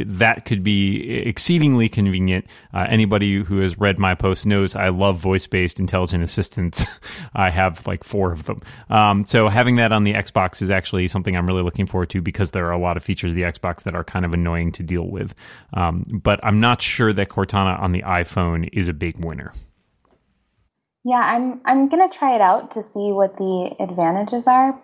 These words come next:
Speaker 2: but, uh, because I O S is so walled off, and as you were saying, Dan, it's just an app on the phone, I can't imagine how Cortana would be more useful than Siri, or if Cortana can do things that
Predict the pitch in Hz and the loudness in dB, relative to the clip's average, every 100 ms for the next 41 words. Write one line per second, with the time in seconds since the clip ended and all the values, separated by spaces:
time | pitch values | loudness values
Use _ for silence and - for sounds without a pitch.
0 | _ 208 190 - - _ _ _ _ 196 | _ 6 6 4 -12 _ _ _ _ 0
1 | 185 185 214 233 220 - - 202 208 202 | 0 0 2 4 4 -2 0 2 6 6
2 | 202 202 - 202 190 190 185 190 190 180 | 4 -2 -4 0 4 4 4 2 2 -2
3 | 175 165 - 185 185 180 - 185 180 175 | -4 -6 -4 -4 -4 -6 -4 -4 0 0
4 | 170 165 - 185 - 170 165 175 180 170 | 0 -4 -4 -4 -2 0 2 2 0 -4
5 | - 190 185 165 - 208 208 - _ 196 | 0 2 4 0 -4 -2 -2 -4 _ -2
6 | 180 175 185 202 196 185 175 175 170 - | 2 4 2 0 -4 -4 2 2 2 2
7 | 170 - 175 175 175 170 170 160 160 175 | -2 0 0 0 0 -6 -8 -8 -8 -10
8 | - _ _ _ 185 175 175 170 - - | -18 _ _ _ 2 2 2 -4 -4 2
9 | 196 208 208 202 214 220 226 190 180 175 | 4 4 -4 -2 2 4 4 6 6 2
10 | - _ _ _ - 185 185 175 175 180 | -4 _ _ _ 0 0 2 0 0 -4
11 | 175 170 175 175 170 - 170 160 | -4 -4 -2 -2 -2 2 2 2